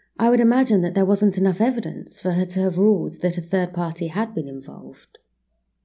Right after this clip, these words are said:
If more investigation had been done, perhaps the following events wouldn't have happened. On the night of Saturday, twelfth of September, twenty-five-year-old Jack Taylor was out with friends at the Trades Club in Dagenham.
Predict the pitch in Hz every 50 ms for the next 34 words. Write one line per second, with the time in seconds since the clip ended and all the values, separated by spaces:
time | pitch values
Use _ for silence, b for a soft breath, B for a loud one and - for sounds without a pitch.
0 | _ _ _ _ _ _ _ - 214 214 - 220 226 233 - 214 190 208 202 185
1 | - 208 - 190 180 170 - 185 165 156 185 220 220 220 - 160 156 156 160 185
2 | 190 170 - - 170 160 165 _ _ _ _ _ _ _ _ _ _ - - 185
3 | 190 208 233 165 - 202 - - 226 240 226 226 196 170 160 156 165 147 139 135
4 | 143 - - - 180 185 165 151 151 - - 156 156 - 165 165 165 160 - -
5 | - - - - - _ _ _ _ _ _ _ _ _ _ _ _ _ _ _
6 | _ _ _ _ _ _ _ _ _ _ _ _ _ _ _ _ _ _ _ _
7 | - 226 226 220 233 226 247 254 262 262 262 285 269 - - 240 220 214 - 202
8 | - 156 143 143 147 147 - _ - - - 208 196 190 185 208 185 - - -
9 | - - - 196 185 180 160 139 131 131 143 170 _ _ _ _ _ _ _ _
10 | _ _ - - 247 262 262 254 294 262 - 220 220 220 208 214 185 165 156 151
11 | 147 151 151 - - - - 190 180 185 - - - 196 185 175 156 139 139 -
12 | - 175 175 175 185 190 - 202 214 214 - - 214 196 170 156 151 151 147 -
13 | - - - 180 175 - 180 175 - - 202 202 202 196 202 - - - 147 135
14 | 139 - - 151 156 156 170 180 180 175 160 135 127 127 135 156